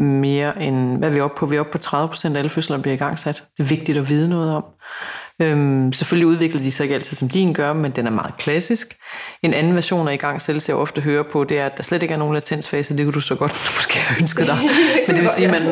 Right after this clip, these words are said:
Speaker 1: man, man hopper rimelig meget i sovsen. Til gengæld går det super hurtigt, ikke? Og, øhm,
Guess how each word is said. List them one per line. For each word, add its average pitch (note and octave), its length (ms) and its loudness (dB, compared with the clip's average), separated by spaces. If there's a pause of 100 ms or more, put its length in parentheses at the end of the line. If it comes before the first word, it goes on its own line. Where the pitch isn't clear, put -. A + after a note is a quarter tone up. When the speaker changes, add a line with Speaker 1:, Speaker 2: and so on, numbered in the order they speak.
Speaker 1:
man, D#3 300 2
man D#3 100 2
hopper D#3+ 200 4
rimelig F#3+ 180 2
meget D#3+ 220 2
i - 20 -4
sovsen. D3+ 360 2
Til D#3 120 -2
gengæld D#3+ 300 2
går C3+ 120 2
det B2+ 100 0
super - 400 -2
hurtigt, C3 380 2
ikke? G3+ 220 -4 (840)
Og, C#3+ 440 2
øhm, B2+ 500 -2